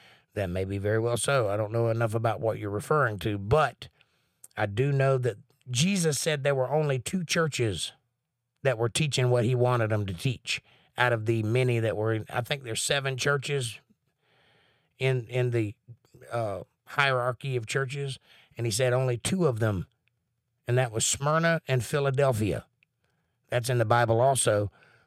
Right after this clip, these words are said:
And I don't know where those two things are. I'm, I'm sure it's not the Smyrna and Philadelphia that's in America, somewhere else. But if you figure out what they're teaching, then you're on to something, because those are the two he approved of. And guess what they were teaching, by the way?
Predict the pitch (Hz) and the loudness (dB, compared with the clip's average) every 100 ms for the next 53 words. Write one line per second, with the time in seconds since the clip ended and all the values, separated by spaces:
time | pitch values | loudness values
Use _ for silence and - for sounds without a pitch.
0 | _ _ _ 123 123 127 147 135 147 135 | _ _ _ -2 0 2 0 2 4 4
1 | 135 139 139 - 151 131 135 120 117 139 | 4 4 4 2 -2 0 -2 -2 0 2
2 | 151 131 123 131 127 - 143 123 143 127 | 2 0 -2 -2 -2 0 0 0 -2 0
3 | 127 - 139 143 139 131 120 147 139 131 | -2 0 2 4 4 2 0 -2 -2 2
4 | 135 127 131 127 117 117 107 139 143 156 | 2 2 2 0 0 0 2 2 2 2
5 | 151 - _ - 135 123 123 143 - - | -2 -4 _ -6 0 2 4 2 0 -12
6 | - - - _ _ 131 117 107 101 151 | -18 -20 -20 _ _ 0 2 0 2 2
7 | 151 151 147 127 117 143 160 - 190 202 | 4 4 4 2 0 2 2 2 0 0
8 | 202 180 - _ _ _ 113 117 113 117 | 0 -2 -8 _ _ _ -2 2 4 4
9 | 135 117 98 117 92 92 78 87 104 92 | 4 4 2 2 0 -4 -4 -2 -2 0
10 | 117 151 131 123 120 143 123 135 131 110 | 2 4 2 0 0 2 2 2 2 2
11 | 135 127 113 110 98 85 98 156 147 165 | 2 0 2 4 4 0 0 0 2 0
12 | 156 165 151 143 175 139 131 127 117 120 | 0 0 2 2 2 2 4 4 6 4
13 | 87 | 2